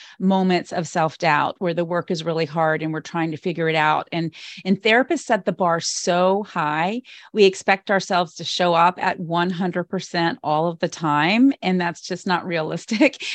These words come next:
And we are so hard on ourselves if we have a session that afterwards we think, "Oh man, I should have said this instead of that." And, and so really getting the support from other therapists to help normalize that and to say, "Okay, but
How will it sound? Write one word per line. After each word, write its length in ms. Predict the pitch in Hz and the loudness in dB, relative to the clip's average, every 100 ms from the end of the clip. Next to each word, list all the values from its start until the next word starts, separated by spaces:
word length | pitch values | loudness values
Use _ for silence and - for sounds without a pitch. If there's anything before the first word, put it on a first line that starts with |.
| 208 | -4
And 80 | |
we 100 | 208 | 0
are 100 | 202 | 0
so 460 | 220 - 233 202 226 | -2 0 4 6 6
hard 200 | 233 220 | 6 6
on 160 | 220 214 | 4 4
ourselves 440 | 196 214 208 196 | 2 4 4 4
if 120 | 190 | 0
we 80 | 202 | 2
have 140 | 180 | 2
a 60 | 180 | 2
session 460 | - 196 202 220 196 | -2 -4 -2 -2 0
that 100 | 175 | 2
afterwards 540 | 175 - 196 190 190 | 0 -2 -4 -4 -4
we 80 | 190 | -6
think, 280 | 190 175 - | -2 -4 0
"Oh 260 | 214 233 220 | 2 4 4
man, 320 | 220 220 208 | 2 0 0
I 80 | 185 | -2
should 200 | - 196 | -2 -6
have 100 | 190 | -4
said 200 | 190 180 | -4 -2
this 200 | 208 208 | -4 -2
instead 320 | 190 - 180 | -4 -2 -2
of 120 | 170 | 0
that." 320 | 190 196 196 - - - - - | 4 6 4 0 -12 -16 -10 0
And, 240 | 214 208 - | 0 0 0
and 200 | 220 208 | 0 2
so 280 | - 214 208 | 4 4 4
really 480 | 202 226 269 262 | 2 2 4 2
getting 420 | 196 190 196 226 226 | 0 0 -2 -2 -6
the 80 | |
support 380 | 208 202 208 185 | -8 -4 -2 -2
from 100 | 190 | 0
other 200 | 185 185 | 0 0
therapists 640 | 180 190 196 - 190 175 - | 0 2 2 2 0 -2 -4
to 100 | 175 | -6
help 500 | 160 185 180 185 - - - - | 0 2 4 0 -8 -20 -18 -4
normalize 720 | 185 180 220 202 165 156 160 | 2 4 4 4 2 0 -2
that 380 | 151 131 - - - | -2 -2 -4 -8 -2
and 200 | 180 170 | 0 0
to 80 | 165 | -2
say, 720 | - 185 190 170 143 107 - - | 0 4 4 4 0 -4 -6 -6
"Okay, 400 | 180 180 214 202 | -4 -2 0 2
but 400 | 185 175 170 | 4 4 4